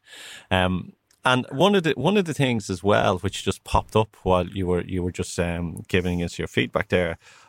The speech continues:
was there's analysis out there that s-, people work maybe, they go in to do eight hours, and out of the eight hours, they'll probably only work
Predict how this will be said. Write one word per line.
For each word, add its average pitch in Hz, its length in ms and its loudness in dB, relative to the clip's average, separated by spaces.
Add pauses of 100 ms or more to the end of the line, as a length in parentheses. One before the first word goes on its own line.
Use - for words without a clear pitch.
(100)
was 110 320 2 (400)
there's 117 320 4
analysis 135 520 4
out 101 160 6
there 92 120 4
that - 100 -4
s-, - 180 -10
people 117 340 4
work 95 340 4
maybe, 92 520 2
they - 140 2
go 120 220 6
in 107 80 6
to 104 100 -2
do 92 220 4
eight 92 200 4
hours, 85 420 2
and 107 120 4
out 135 200 4
of 113 80 2
the 98 160 4
eight 95 220 4
hours, 92 420 4 (180)
they'll 98 140 2
probably 104 360 2
only 92 260 4
work 90 240 2